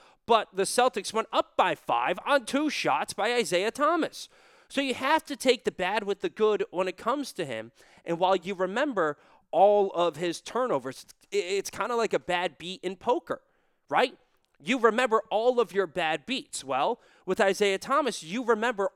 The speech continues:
all of his turnovers. The reason you remember all of his turnovers is because he doesn't commit a lot of turnovers. He had the awful one that led to the Bradley Beal three,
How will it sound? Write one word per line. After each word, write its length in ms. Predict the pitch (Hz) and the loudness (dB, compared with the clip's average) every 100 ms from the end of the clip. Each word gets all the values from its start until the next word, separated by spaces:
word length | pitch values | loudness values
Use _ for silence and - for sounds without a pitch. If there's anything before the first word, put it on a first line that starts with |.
| - | 0
all 360 | 160 214 220 | 4 6 4
of 120 | 208 175 | 2 0
his 240 | 214 196 | -2 -2
turnovers. 840 | - 233 247 202 127 - - - - _ _ _ | -6 -4 0 0 0 -6 -16 -16 -16 _ _ _
The 120 | - 190 | 0 2
reason 520 | 185 320 359 359 254 | 2 2 2 2 0
you 120 | 226 | 0
remember 500 | 196 175 170 151 156 _ | 0 2 0 0 -2 _
all 520 | 160 165 147 131 185 - _ _ 180 | 2 6 6 6 2 -2 _ _ 2
of 160 | 180 | 2
his 180 | 170 160 | 2 -4
turnovers 680 | - 156 127 135 208 202 175 - | -4 -4 -2 -2 -2 -2 -6 -6
is 320 | 233 233 180 | -4 -4 -6
because 600 | 233 220 - 294 294 269 | -6 -6 2 6 6 4
he 120 | 302 | -2
doesn't 440 | 233 269 262 294 - | 4 4 4 0 4
commit 560 | 269 254 330 359 - _ - - | 4 4 -2 -2 -8 _ -20 -10
a 100 | - | -2
lot 260 | 214 190 180 | 2 4 4
of 80 | 160 | 2
turnovers. 560 | 190 190 160 131 117 | -2 -2 0 -2 -6
He 120 | - 175 | -8 -2
had 200 | 208 208 | -2 -2
the 160 | 220 - | -14 -4
awful 580 | 202 226 254 - 202 135 | 2 4 2 2 -2 -2
one 400 | 120 110 101 151 - - - | -6 -10 -10 -14 -18 -14 -4
that 160 | 165 | 2
led 200 | 180 185 | 4 4
to 100 | 190 | 2
the 60 | 160 | -4
Bradley 420 | 151 160 185 208 | 0 0 0 -4
Beal 400 | 165 160 170 180 | -8 -2 0 0
three, 500 | - 143 120 101 107 | -4 -10 -10 -10 -12